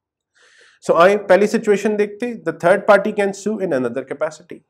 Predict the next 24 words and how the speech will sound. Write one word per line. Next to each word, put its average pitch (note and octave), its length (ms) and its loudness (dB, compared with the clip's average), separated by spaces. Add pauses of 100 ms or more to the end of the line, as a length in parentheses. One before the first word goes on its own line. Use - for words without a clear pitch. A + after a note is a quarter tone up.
(540)
अब D3 160 2
यहां F3 140 4
पर G3 140 2
हम G3 140 -2
केस F3 280 -2
डिस्कस F3 320 -6
कर F3 140 0
रहे F#3 120 0
हैं C#3 120 -8
Beswick C3+ 440 -4
वर्सेस C#3 300 -6
Beswick D3 480 -8
का। - 240 -16 (840)
एक C#3+ 180 -8
चची E3 220 -4
ने E3+ 80 0
अपने D#3 200 -4
भतीजे B2 300 -8
पे D#3+ 100 -12
केस E3+ 260 -12
किया E3+ 200 -8
हुआ D#3 100 -10
है। - 140 -18
क्यों? G#3+ 200 -4